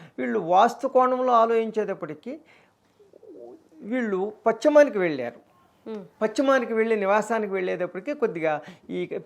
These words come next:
Speaker 1: పేర్ని వారి యొక్క రాజకీయం కొద్దిగా స్లో అయింది అక్కడ. ఆ పశ్చిమానికి వెళ్ళి గృహ నిర్మాణం చేయకుండా కానీ ఉన్నట్లయితే వాళ్ళది బాగుంది. వాడి తండ్రి గారి జాతకం బాగుంది, ఎందువలన కంటెస్ట్ చేయలేదో తెలియదు. వాళ్ళ అబ్బాయి గారి జాతక రీత్యా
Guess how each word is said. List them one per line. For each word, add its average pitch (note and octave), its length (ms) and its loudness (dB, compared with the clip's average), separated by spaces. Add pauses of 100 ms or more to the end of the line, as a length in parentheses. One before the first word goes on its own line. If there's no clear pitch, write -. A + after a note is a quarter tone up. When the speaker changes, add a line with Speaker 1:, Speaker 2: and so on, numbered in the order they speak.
Speaker 1:
పేర్ని A#3 240 6
వారి G3 260 4
యొక్క F3 220 -4
రాజకీయం F#3+ 640 2
కొద్దిగా F3 480 -4
స్లో G#3 240 0
అయింది C3 340 0
అక్కడ. A2+ 200 -18 (580)
ఆ E3+ 40 -2
పశ్చిమానికి B3 640 0
వెళ్ళి A3+ 580 -4
గృహ E3 220 -6
నిర్మాణం G#3+ 560 0
చేయకుండా G3 360 0
కానీ F3+ 160 -4
ఉన్నట్లయితే F#3 720 -6 (340)
వాళ్ళది F3+ 320 2
బాగుంది. C#3+ 460 2 (140)
వాడి G3+ 360 2
తండ్రి G#3+ 360 0
గారి B3 180 4
జాతకం A3+ 380 0
బాగుంది, E3+ 520 2
ఎందువలన G#3 360 0
కంటెస్ట్ F3 440 -8
చేయలేదో F3+ 280 -4
తెలియదు. B2+ 400 -8 (280)
వాళ్ళ F3 160 6
అబ్బాయి G#3 280 6
గారి A3+ 180 2
జాతక G3 300 -2
రీత్యా G#3 400 -6